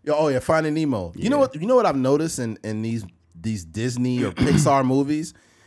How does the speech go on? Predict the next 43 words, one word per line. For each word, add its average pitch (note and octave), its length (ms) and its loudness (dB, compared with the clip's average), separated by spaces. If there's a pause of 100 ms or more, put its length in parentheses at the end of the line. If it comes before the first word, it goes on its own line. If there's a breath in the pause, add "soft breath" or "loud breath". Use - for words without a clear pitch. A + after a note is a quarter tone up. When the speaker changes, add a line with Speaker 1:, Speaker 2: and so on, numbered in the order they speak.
(140 soft breath)
Speaker 1:
is, A2+ 320 -4
is, G#2+ 220 -4
is F#2 320 -8
the G2 120 -6
little C3 240 0
nuances A2 720 -2
in E2+ 100 -8
it D#2+ 140 -12
where F#2+ 160 -8
they F2+ 120 -8
purposely G2 640 -8
make F#2 260 -8
the E2+ 80 -12
turtle F2 340 -8
sound F2 300 -10
like D#2 180 -14
he's E2+ 240 -14
always E2 380 -8
smoking E2+ 480 -12
weed. D2+ 440 -14
Speaker 2:
Mm-hmm. G#2+ 300 -2 (300 soft breath)
Speaker 1:
Like F#2 160 -6
they G2 80 -6
make G2 220 -8
him F2 100 -10
sound F2 240 -6
like, E2 180 -12
like D#2+ 180 -12
a D#2 80 -10
hippie D#2+ 380 -10
guy. D2 320 -12 (680 loud breath)
Or, A#2+ 460 2
um, G#2 500 0
Speaker 2:
Mm-hmm. - 1080 -20
Speaker 1:
they A#2+ 100 -4
did A#2+ 160 -4
the G2 80 -6
same A#2 360 -6
thing. A2+ 280 -4
What A2+ 100 -4
was G#2 120 -8
another F2+ 300 -8
movie? D#2 460 -12